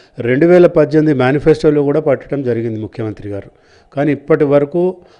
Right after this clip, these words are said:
ఆ కుర్చీ ఎటు పోయిందో తెలియదు. మరి probably కుర్చీ దొరికిందో లేదో ఆయనకు. But, but ఎవరైతే పాపము నిలువ నీడలేని బీదవాళ్ళు కనుక గుడిసెలు వేసుకుంటే వాళ్ళని జబర్దస్తిగా కు-, మనం మొన్న చూసాం మూడు రోజుల కింద,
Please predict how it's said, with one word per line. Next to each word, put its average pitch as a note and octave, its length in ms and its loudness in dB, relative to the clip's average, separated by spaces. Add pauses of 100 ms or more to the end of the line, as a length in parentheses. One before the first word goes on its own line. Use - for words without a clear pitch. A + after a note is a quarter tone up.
(120)
ఆ C3 80 -2
కుర్చీ C#3 380 -2
ఎటు C#3+ 160 0
పోయిందో D3 280 2
తెలియదు. B2+ 460 -2 (100)
మరి C3+ 120 -4
probably C3+ 480 0
కుర్చీ C#3 320 -4
దొరికిందో C3+ 480 0
లేదో A#2+ 240 -4
ఆయనకు. G#2+ 320 -12 (1080)
But, F3 160 2 (180)
but D#3 480 -2
ఎవరైతే F3 420 2
పాపము D#3 560 0 (340)
నిలువ F3+ 440 6
నీడలేని E3+ 800 4 (520)
బీదవాళ్ళు F3 640 6
కనుక D#3 280 0
గుడిసెలు E3 420 2
వేసుకుంటే F3+ 640 -2 (320)
వాళ్ళని D#3 340 2
జబర్దస్తిగా E3 640 2
కు-, D3 340 -10
మనం D3+ 240 2
మొన్న D#3 160 2
చూసాం D#3+ 380 2
మూడు C#3 160 2
రోజుల C#3 160 2
కింద, B2 260 -6